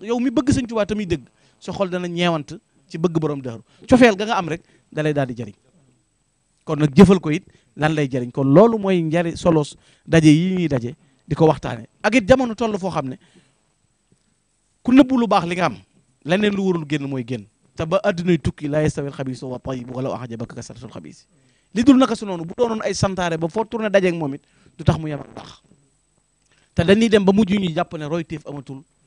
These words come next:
amuñu waay delluwaay, déedéet, fekk na am nañ ko. Kon buñ complexe ci indi génn liñ am, liñ am mooy jamaa, moo gën a riche, moo gën a mat. Ndax borom daaru tey,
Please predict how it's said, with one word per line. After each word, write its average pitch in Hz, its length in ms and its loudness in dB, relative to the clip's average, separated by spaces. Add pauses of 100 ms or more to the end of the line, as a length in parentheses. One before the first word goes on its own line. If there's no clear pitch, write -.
(240)
amuñu 208 300 2
waay 170 220 2
delluwaay, 135 520 -10
déedéet, 135 240 -2
fekk - 220 -10
na 143 140 -16 (400)
am 147 140 -4
nañ 120 160 -12
ko. 117 120 -18
Kon 151 160 -10
buñ 180 160 -2
complexe 175 480 -8
ci - 240 -14
indi 202 300 0
génn 202 200 -2
liñ 180 200 -6
am, 131 220 -12
liñ 196 160 -14
am 196 100 -10
mooy 180 200 -8
jamaa, 151 280 -8 (560)
moo 180 140 -2
gën 208 160 -2
a 208 40 -2
riche, 185 320 -4
moo 165 140 -14
gën 175 120 -10
a 180 40 -8
mat. 165 220 -6 (760)
Ndax 135 240 -10 (300)
borom 196 220 -4
daaru 175 220 0
tey, 113 220 -8